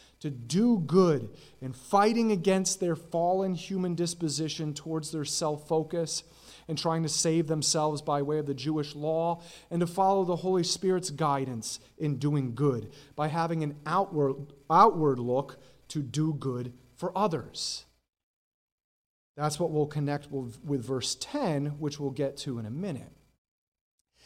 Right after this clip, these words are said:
God preserves the dignity of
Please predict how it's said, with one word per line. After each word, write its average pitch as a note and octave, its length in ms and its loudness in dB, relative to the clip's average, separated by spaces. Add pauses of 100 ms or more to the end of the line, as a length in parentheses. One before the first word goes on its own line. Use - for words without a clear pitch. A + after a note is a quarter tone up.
(240)
God A3+ 380 6
preserves A3+ 640 6
the G3 100 6
dignity E3+ 760 2
of D#3+ 180 0